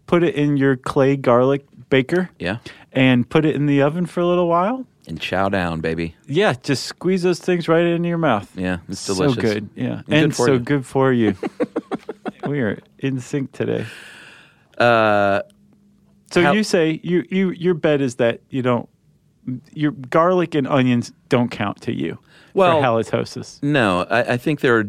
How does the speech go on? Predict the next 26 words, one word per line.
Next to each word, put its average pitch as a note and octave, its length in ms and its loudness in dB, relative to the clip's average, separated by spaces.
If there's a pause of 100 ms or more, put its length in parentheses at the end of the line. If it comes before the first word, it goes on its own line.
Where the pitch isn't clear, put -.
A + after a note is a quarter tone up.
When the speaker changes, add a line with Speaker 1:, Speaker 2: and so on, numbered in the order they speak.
(520)
Speaker 2:
there G2 240 2
is F#2 220 -4 (160)
bad A#2 220 2
breath G#2+ 260 0
you G2+ 60 -2
can G2 160 -4
just F#2+ 180 -6
have F#2+ 300 0
because - 320 -6
maybe E2+ 220 -6
you D#2 40 -10
forgot - 260 -10
to - 60 -18
brush, G2 420 -2
or E2+ 240 -2
obviously E2+ 380 -6
morning F2 260 -4
breath, D#2+ 300 -6
which D#2+ 140 -10
we'll E2 80 -8
get D#2+ 200 -8
to. E2 220 -2
And G2+ 140 -4
then G#2+ 120 0
I F#2+ 80 -2
think G2 320 -6